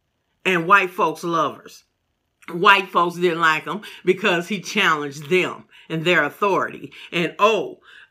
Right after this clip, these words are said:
uh, you're not supposed to do that." Oh, hell no. Okay? So that's what Malcolm did. He, he was teaching us to love ourselves. Okay?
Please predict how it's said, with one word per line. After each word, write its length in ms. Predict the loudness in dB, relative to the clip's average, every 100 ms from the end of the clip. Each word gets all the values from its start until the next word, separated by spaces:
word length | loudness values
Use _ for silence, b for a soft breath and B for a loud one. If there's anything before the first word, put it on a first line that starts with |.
| _
uh, 320 | 4 6 4 2
you're 160 | 2
not 220 | 4 2 0
supposed 400 | -4 -2 -2 -6
to 80 |
do 240 | -4 -2 0
that." 320 | -2 -2 -4
Oh, 220 | -4 -4
hell 420 | -4 -2 -2 -4 -6
no. 200 | -10 -10 -20 _ _ _ _ -4
Okay? 420 | -4 0 -2 -2 B B
So 160 | 2
that's 280 | 4 4 2
what 120 | -2 0
Malcolm 420 | 0 0 -4 -4
did. 220 | -2 -2
He, 240 | -4 -6 -4
he 240 | 0 0
was 280 | 0 -6 -2
teaching 440 | 0 0 0 -4
us 320 | 0 -2 -2 -8 B B
to 100 | -2
love 400 | 2 2 2 2
ourselves. 960 | 4 2 0 -2 -2 -2 -4 -12 -20 -20 _ _ _ _ _ _ -4
Okay? 460 | -4 0 0 0